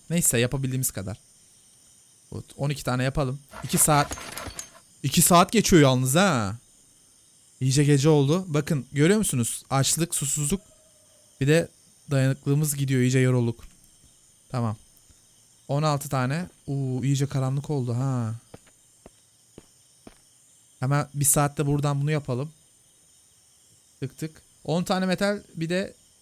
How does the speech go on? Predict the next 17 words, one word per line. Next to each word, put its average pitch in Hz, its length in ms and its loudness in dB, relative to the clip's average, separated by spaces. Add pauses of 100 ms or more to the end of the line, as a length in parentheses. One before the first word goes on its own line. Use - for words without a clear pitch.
altı 143 300 -4
ta-, - 180 -10
dört 165 180 -2
tane 165 140 -4
de 165 80 -4
bileşen 151 280 -4
istiyor. 107 380 -6 (1080)
Hemen - 420 -10
onları 131 300 -4
da 127 60 -4
alayım 120 200 -6
şuradan. 123 340 -8 (2750)
Bileşenler 120 540 -2
falan. 120 320 -6 (2750)
Hemen 123 260 -8
koy 123 240 -4
abi. 117 300 -6